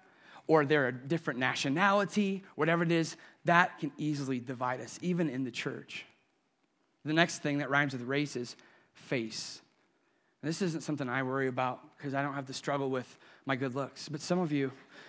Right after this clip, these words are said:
you probably do. But how often we look a certain way, our body looks a certain way, and because of that, we think we're better than other people who may be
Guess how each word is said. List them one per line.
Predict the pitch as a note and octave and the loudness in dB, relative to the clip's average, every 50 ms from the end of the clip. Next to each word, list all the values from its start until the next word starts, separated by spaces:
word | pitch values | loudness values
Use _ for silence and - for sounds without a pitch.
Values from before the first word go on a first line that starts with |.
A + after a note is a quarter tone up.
| - - - - | -20 -20 -4 -2
you | D3 C#3+ | -2 0
probably | - E3 D#3 D3+ D3+ C#3+ C#3+ C#3 | 4 4 4 4 2 0 0 2
do. | C3+ E3+ D#3+ B2+ A2+ - - - - - - - - - - - - - - - - - - - - - - | 2 2 0 0 -2 -8 -14 -18 -20 -20 -20 -20 -20 -20 -20 -20 -20 -20 -20 -20 -20 -20 -20 -20 -20 -2 0
But | F3 D3 | 2 6
how | E3 A3 B3+ B3 | 10 10 10 12
often | G#3 G3 A3 A#3+ A3+ - - B2+ A2 A#2 - - - - _ _ | 10 8 8 6 2 0 -4 -6 -6 -6 -10 -18 -20 -20 _ _
we | - E3 F3 | 4 6 6
look | E3 F3+ G3+ G3 | 8 6 6 6
a | A3+ G3+ | 4 2
certain | - - A3 G#3+ F#3+ G3+ G#3 G3+ | 4 6 6 6 6 4 2 2
way, | G3+ G3+ G3+ G3+ G3+ G3+ G3+ G3+ - - - _ _ _ _ - - - - _ _ _ _ - | 4 4 4 4 2 0 -2 -6 -10 -16 -20 _ _ _ _ -20 -20 -20 -20 _ _ _ _ 0
our | C3+ B2+ | 0 0
body | A#2 - E3 D#3+ E3+ F#3+ G3 G#3+ G#3 | 2 4 8 8 10 8 8 6 4
looks | G3+ G3 G3 G3 - | 4 4 2 2 0
a | F#3+ | -2
certain | - - G3+ G3 - F3+ F3+ F3 | 2 4 4 4 4 0 -2 -2
way, | F3+ F3+ F3+ F3+ F3 F#3 F#3 F#3 E3+ - - _ _ _ - - - - - | 0 2 2 2 2 0 -2 -4 -8 -12 -20 _ _ _ -20 -20 -16 -4 0
and | D#3+ E3 | 2 2
because | D3+ D#3 D3 - - - A3+ B3+ C4 G3 | 2 2 0 -2 0 4 4 6 6 6
of | F#3+ C#3+ A#2+ A2 | 4 2 0 -2
that, | B2 A#2 A#2 A#2+ D#3+ - - - - - _ _ _ _ _ _ _ _ _ _ | -6 -6 -6 -8 -8 -10 -12 -16 -18 -18 _ _ _ _ _ _ _ _ _ _
we | - D3+ F#3 G3+ | -2 2 2 2
think | - - A3 G#3 F#3 - | 2 2 0 0 2 2
we're | D#3+ D3+ | 2 0
better | D3 C3 D3 F3 G3+ A3 G3+ | 2 4 4 6 8 8 8
than | E3 E3 D3+ | 6 6 4
other | C3+ D3 E3 D#3+ D3+ | 4 2 2 2 2
people | - - - G3+ F#3 D3 D3 C3+ | 0 -2 -2 -2 -2 -2 -2 -2
who | - E3 D3+ | -2 0 2
may | D3+ D3+ D3+ | 2 2 2
be | C#3 C#3+ B2+ - | 2 0 -2 -2